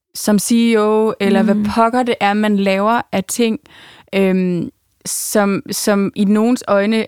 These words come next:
Speaker 1: er det, man ville kunne betragte som succes,
Speaker 2: Ja.
Speaker 1: så er der stadigvæk et menneske. Der er
Speaker 2: Ja.
Speaker 1: stadigvæk bare et menneske inde bagved, som kan blive
Speaker 2: Mhm.
Speaker 1: angstfyldt, og
Speaker 2: Mhm.
Speaker 1: som kan blive overvældet, og som
Speaker 2: Mhm.
Speaker 1: kan synes, at nu er verden simpelthen for meget, ikke? Og
Speaker 2: Mhm.
Speaker 1: jeg,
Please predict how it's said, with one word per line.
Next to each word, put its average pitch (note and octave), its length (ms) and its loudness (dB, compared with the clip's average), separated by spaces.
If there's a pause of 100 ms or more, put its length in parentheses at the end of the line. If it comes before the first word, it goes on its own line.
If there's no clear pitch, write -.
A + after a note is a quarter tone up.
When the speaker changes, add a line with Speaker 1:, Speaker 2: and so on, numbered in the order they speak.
Speaker 1:
er G3 100 0
det, G3+ 200 -2
man G3+ 220 0
ville F#3 140 0
kunne F#3+ 220 0
betragte G3 440 -4
som F#3 200 -2
succes, G3+ 520 -2
Speaker 2:
Ja. F#3 180 0 (200)
Speaker 1:
så - 180 -2
er A3+ 40 2
der A3+ 100 0
stadigvæk A3+ 960 -2 (160)
et - 180 -2 (120)
menneske. G3+ 540 0 (100)
Der A#3+ 80 2
er G#3+ 60 2
Speaker 2:
Ja. G3 60 -2
Speaker 1:
stadigvæk C4 360 0
bare B3+ 260 0 (100)
et G#3+ 160 -8
menneske A3 400 0
inde A3 200 -2
bagved, G#3 380 -2
som G3 320 -2
kan G3 200 -6
blive F#3+ 320 -4 (200)
Speaker 2:
Mhm. A#3 100 0
Speaker 1:
angstfyldt, A3 640 -2
og G3+ 80 0
Speaker 2:
Mhm. F#3+ 80 0
Speaker 1:
som G3 300 2
kan F#3+ 260 -2 (520)
blive - 180 -2
overvældet, G#3 720 2
og G#3+ 100 2
som G3+ 100 2
Speaker 2:
Mhm. G3+ 60 0
Speaker 1:
kan G#3 80 0
synes, A3+ 260 0
at A3 100 -2
nu G#3+ 100 4
er G#3+ 60 2
verden G3+ 280 -2
simpelthen G3+ 360 -8
for G#3 120 -8
meget, A3 360 -2
ikke? A3+ 140 -4
Og A3 60 0
Speaker 2:
Mhm. G#3 80 4
Speaker 1:
jeg, G3+ 180 2